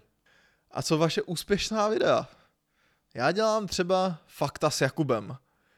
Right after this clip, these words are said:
Těchto mých devět videí už má dohromady jeden a půl milionu zhlédnutí. Jsou to fakta zábavnou formou, aby se lidé dozvěděli něco,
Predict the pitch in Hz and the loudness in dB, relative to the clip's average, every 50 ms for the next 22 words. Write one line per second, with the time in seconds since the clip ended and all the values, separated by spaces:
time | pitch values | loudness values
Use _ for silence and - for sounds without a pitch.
0 | _ _ - - 143 - - 202 196 208 175 135 123 131 160 175 208 208 175 170 | _ _ -6 -4 -4 0 0 0 2 2 0 0 4 4 6 8 6 6 6 4
1 | 160 143 131 113 113 110 - - 135 127 131 151 160 156 139 143 135 135 156 160 | 2 2 4 2 0 -2 -4 -6 -8 -4 2 4 4 4 4 4 2 2 2 2
2 | 160 170 165 160 170 165 - - 139 143 160 170 214 214 208 208 - 240 233 202 | 2 0 0 0 -2 -2 -2 -2 0 0 2 2 2 2 0 0 -2 -2 -2 0
3 | 156 147 151 160 175 180 185 196 185 156 135 123 151 151 165 175 202 190 - - | 2 2 4 4 2 2 0 0 0 0 2 2 2 2 2 0 -2 -8 -8 -12
4 | - - - _ _ _ _ _ _ _ _ _ _ _ - - - 165 175 170 | -18 -20 -20 _ _ _ _ _ _ _ _ _ _ _ -8 -2 0 0 2 2
5 | 208 - - - 170 170 - - - 214 220 208 - - _ - 135 135 143 151 | 0 0 0 0 -2 0 -2 -4 -4 -2 -2 -2 -4 -6 _ -4 0 4 4 4
6 | 165 165 214 220 196 220 220 208 - - 143 127 123 120 113 120 156 202 - _ | 4 4 4 2 4 2 0 0 2 0 0 0 0 0 0 0 -2 -4 -6 _
7 | _ _ _ - - 139 160 175 - 247 226 208 202 196 196 202 185 147 151 151 | _ _ _ -12 -4 0 0 2 4 4 4 6 6 4 4 4 2 4 2 2
8 | 139 160 196 185 175 202 190 165 139 127 127 127 - - - 160 196 | 2 2 2 2 4 2 0 0 -2 -2 -4 -6 -6 -4 -4 -6 -6